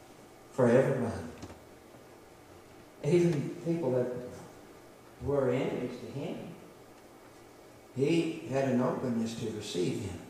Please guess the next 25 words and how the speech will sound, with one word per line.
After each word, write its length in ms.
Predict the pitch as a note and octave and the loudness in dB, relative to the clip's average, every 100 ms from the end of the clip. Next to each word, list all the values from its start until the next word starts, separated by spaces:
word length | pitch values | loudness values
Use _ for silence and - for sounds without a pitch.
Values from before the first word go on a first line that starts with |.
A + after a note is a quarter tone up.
| - - - - - - - - - - - - - - - - - | -18 -20 -20 -20 -20 -20 -20 -20 -20 -20 -20 -20 -20 -20 -20 -18 2
One 180 | G3 G3+ | 6 8
time 400 | F3+ F3+ F3+ E3 | 10 8 8 8
there 160 | C#3 | 8
was 380 | A#2+ G#2+ - - - - - - - - - - - - - - - - - - - - - - - - - - - - - - - - - - - - - - - - - - | 8 6 0 -6 -10 -16 -20 -20 -20 -20 -20 -20 -20 -20 -20 -20 -20 -20 -20 -20 -20 -20 -20 -20 -20 -20 -20 -20 -20 -20 -20 -20 -20 -20 -20 -20 -20 -20 -20 -20 -20 -20 -14 8
a 40 | |
person 440 | D3 D3 B2+ A2+ A2+ | 10 12 10 6 4
from 220 | A2+ A2+ | 2 4
one 140 | C3 | 6
of 100 | A#2 | 6
our 160 | A#2+ - | 4 4
churches 480 | C#3 C3 - C#3 - | 4 4 2 -2 0
said, 400 | A2 G2+ G2 - - - - - - - - - - - - - - - - - - - - - - - - - | 0 0 -4 -10 -14 -18 -20 -20 -20 -20 -20 -20 -20 -20 -20 -20 -20 -20 -20 -20 -20 -20 -20 -20 -20 -20 -20 0
they 100 | A2+ | 4
invited 720 | A#2 A2+ A#2 A2+ C#3 F#3+ C#3+ | 6 4 4 6 6 6 6
someone, 360 | - A#2 A2 A2 | 4 4 4 4
said, 300 | B2 A#2+ A#2 | 4 4 4
"Uh, 1300 | A2 G#2+ G2+ F2+ - - - - - - - - | 4 2 0 -2 -2 -4 -6 -8 -8 -8 -12 0
come 200 | D3 F#3 | 6 10
to 80 | - | 10
our 160 | F3 E3+ | 10 8
church 380 | - - - A#2+ | 6 2 0 0
and 120 | A2 | 6
have 200 | F3+ G3+ | 8 10
your 120 | G3+ | 10
pastor 440 | G#3 A3 G#3 - | 10 6 6 4